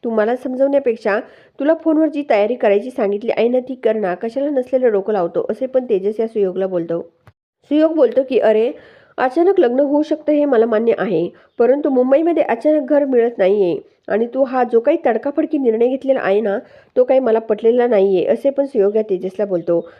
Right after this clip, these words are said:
तर तेजस बोलतो की, "मी हा जो काही निर्णय घेतलेला आहे तो अगदी विचार करून घेतलेला आहे."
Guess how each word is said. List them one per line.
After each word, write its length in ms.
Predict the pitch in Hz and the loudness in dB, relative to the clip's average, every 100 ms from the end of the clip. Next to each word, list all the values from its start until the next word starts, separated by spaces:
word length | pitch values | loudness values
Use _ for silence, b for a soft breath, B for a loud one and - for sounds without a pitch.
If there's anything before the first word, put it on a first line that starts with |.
| _ | _
तर 80 | 294 | -4
तेजस 360 | 302 254 277 294 | 0 -2 -2 -2
बोलतो 260 | 277 277 | -2 0
की, 240 | 302 254 277 | -4 -4 -4
"मी 200 | 262 269 | -4 -4
हा 180 | 285 269 | -2 0
जो 160 | 240 | 0
काही 160 | 240 277 | 2 2
निर्णय 300 | 233 214 233 | 2 2 0
घेतलेला 340 | 254 269 262 - | 0 -2 -2 0
आहे 160 | 226 | -2
तो 140 | 233 226 | 0 -2
अगदी 240 | 208 220 | -2 -4
विचार 260 | 214 190 226 | -8 -4 -4
करून 260 | 226 240 247 | -2 -2 -2
घेतलेला 300 | 247 247 - | -4 -4 -4
आहे." 300 | 185 165 160 | -6 -4 -6